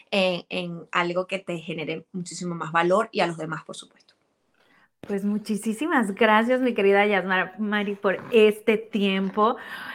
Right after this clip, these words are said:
Speaker 2: Y bueno, me encanta. Mira, por acá nos dice Esmeralda, "Guau,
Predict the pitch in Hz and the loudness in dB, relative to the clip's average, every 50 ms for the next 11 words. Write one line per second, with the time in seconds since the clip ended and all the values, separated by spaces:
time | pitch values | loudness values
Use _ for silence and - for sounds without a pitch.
0 | - - _ - 214 226 220 214 208 202 - 165 165 180 202 185 185 220 233 220 | -16 -8 _ 2 2 4 4 4 2 0 -2 -8 0 2 2 2 4 4 4 2
1 | - - - 202 196 196 196 185 185 - 202 202 208 220 220 214 185 - - 214 | 2 -2 0 2 2 4 4 2 2 4 4 4 4 4 2 0 -2 -2 -2 -2
2 | 214 220 220 254 247 233 233 220 214 220 208 214 220 202 190 - 190 180 175 180 | -2 0 0 0 0 0 0 0 0 -4 -4 -2 -2 -4 -2 -2 -4 -4 -4 -2
3 | 175 175 175 170 165 165 180 185 196 202 208 208 208 208 208 208 208 202 202 208 | -2 -2 -2 -4 -6 -6 -6 -4 0 2 4 4 6 6 6 6 4 4 4 2
4 | 208 208 | 2 0